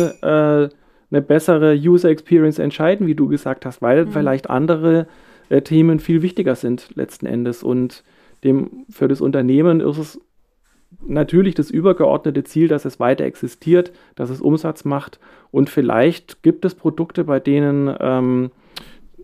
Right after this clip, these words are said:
Speaker 1: eine gute Nutzererfahrung nicht den Wahnsinnsumsatz bringt. Kann schon sein, äh, wenn dann andere Ziele
Speaker 2: Mhm.
Speaker 1: wichtiger sind, äh, dass man die höher priorisiert, auf jeden Fall.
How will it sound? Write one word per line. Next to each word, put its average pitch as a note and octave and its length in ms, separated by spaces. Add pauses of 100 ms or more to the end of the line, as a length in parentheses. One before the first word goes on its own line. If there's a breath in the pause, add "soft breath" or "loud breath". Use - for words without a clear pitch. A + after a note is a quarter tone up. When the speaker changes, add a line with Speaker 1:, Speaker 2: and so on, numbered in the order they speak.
(140)
Speaker 1:
eine C#3 320 (240)
gute E3+ 320
Nutzererfahrung D#3 1040
nicht F3 240 (320)
den D3+ 400
Wahnsinnsumsatz E3 840
bringt. B2 300
Kann B2+ 200
schon D3 160
sein, C#3+ 280 (420 soft breath)
äh, - 40
wenn C3 380
dann C3+ 140
andere C#3 360
Ziele C#3 300
Speaker 2:
Mhm. C3+ 60
Speaker 1:
wichtiger D3+ 340
sind, D3+ 380
äh, C3+ 200
dass C3+ 180
man C3+ 100
die C3+ 160
höher C#3 180
priorisiert, B2 680
auf B2+ 120
jeden C3 180
Fall. C3 260